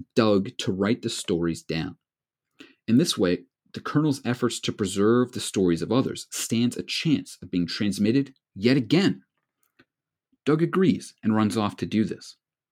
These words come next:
Tom pretends to shoot Doug with the cannon and complains that Doug doesn't pretend to die, as he had earlier in the chapter.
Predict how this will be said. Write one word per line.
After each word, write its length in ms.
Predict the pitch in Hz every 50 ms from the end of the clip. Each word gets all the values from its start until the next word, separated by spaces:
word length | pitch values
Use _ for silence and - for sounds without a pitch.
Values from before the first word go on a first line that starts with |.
| - - - - - _ _
Tom 200 | - - 160 175
pretends 340 | 165 175 170 - 156 143 135
to 100 | - 113
shoot 380 | - - - - 170 160 165 -
Doug 220 | - 101 95 90 95
with 100 | 95 95
the 80 | -
cannon 400 | - - - 123 123 107 87 - _ _ _ _ _ _ _ _ _ -
and 120 | 120 123
complains 580 | - 131 113 - - - 143 156 113 85 - -
that 120 | - 82
Doug 220 | - 98 104 107 -
doesn't 260 | 82 87 107 - -
pretend 300 | - 98 - - 85 85
to 60 | 85
die, 340 | 85 - 123 127 104 - 110 _ _ _ _ _ _ _ - _ -
as 140 | 107 - -
he 140 | 117 117
had 340 | 87 - - 127 113 110 95 -
earlier 380 | - 117 113 95 82 73 67
in 100 | 69 73
the 60 | 73
chapter. 400 | - - - 90 85 82 - -